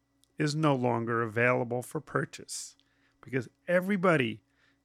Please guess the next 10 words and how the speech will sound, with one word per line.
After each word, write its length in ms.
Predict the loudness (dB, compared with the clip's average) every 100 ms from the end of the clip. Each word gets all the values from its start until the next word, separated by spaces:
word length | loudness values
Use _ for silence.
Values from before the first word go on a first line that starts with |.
| -6
is 120 | -6
buying 640 | 2 4 6 4 0 -2 0
ring 260 | 2 2
lights 600 | 0 0 -4 -12 -12 -12 _ _ _ _ -6
and 680 | -2 -2 -2 -4 -8 -10 -14
<laughs> 40 | -10
microphones 1400 | -2 0 0 0 -4 -6 -8 0 2 2 -4 -8 -12 -14 _ -20 -20 -20 _ _ _
and 380 | -2 0 0 0
mounts 680 | 4 4 4 0 -6 -8 -8 -4
and 380 | -2 0 -2